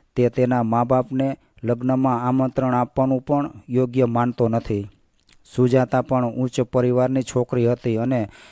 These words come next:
તેને પણ તેના ગામના સાસરિયાઓ સાથે કોઈ લેવા દેવા હતા નહીં. હવે સુજાતા અને આશીષ પોતપોતાની દુનિયામાં મસ્ત રહેવા લાગ્યા.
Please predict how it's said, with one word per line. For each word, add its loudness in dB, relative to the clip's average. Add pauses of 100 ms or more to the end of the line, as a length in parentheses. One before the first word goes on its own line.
(400)
તેને 2
પણ -2 (340)
તેના 0
ગામના 0
સાસરિયાઓ 0
સાથે -2 (200)
કોઈ 4
લેવા 2
દેવા 2
હતા -2
નહીં. -4 (840)
હવે 2 (440)
સુજાતા 2
અને 0
આશીષ -2 (220)
પોતપોતાની 0
દુનિયામાં 0
મસ્ત -2
રહેવા 2
લાગ્યા. -2